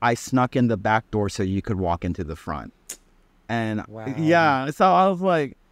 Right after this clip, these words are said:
Speaker 1: so I'm watching this. This is, like, kind of what I was, I was watching this, and I was, like, watching how they, how, um, Queen Latifah's character, Charlene, is introduced as quote unquote ghetto and, you know, very urban. And I was just like,
Speaker 2: Uh-huh.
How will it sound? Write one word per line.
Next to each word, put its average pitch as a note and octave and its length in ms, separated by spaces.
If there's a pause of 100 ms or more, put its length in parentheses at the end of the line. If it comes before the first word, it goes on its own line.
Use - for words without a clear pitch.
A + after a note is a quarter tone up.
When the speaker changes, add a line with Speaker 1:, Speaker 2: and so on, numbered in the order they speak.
(160)
Speaker 1:
so A3 240
I'm F#3+ 180
watching F#3 640
this. C#3 400
This D3+ 180
is, E3+ 160
like, D3+ 140
kind D3 240
of C3+ 100
what A#2+ 220
I A#2+ 100
was, A#2 240
I A#2 80
was A#2+ 140
watching A#2+ 520
this, B2 340
and A2+ 180
I A2+ 60
was, A2 180
like, A#2 180
watching A#2 600 (240)
how A#2+ 140
they, A#2+ 240
how, G#2+ 480
um, G2+ 360 (120)
Queen C3+ 180
Latifah's A#2 800 (240)
character, E3+ 400
Charlene, A#2 600
is G2+ 140
introduced A2+ 580
as A#2+ 280
quote A#2 240
unquote A2 400 (340)
ghetto G#2 720
and, G#2 280 (280)
you A#2 120
know, A#2 180
very C3+ 840 (100)
urban. A#2 680
And G#2+ 420
I A2 120
was A2+ 180
just C3 240
like, A2 160
Speaker 2:
Uh-huh. D3+ 120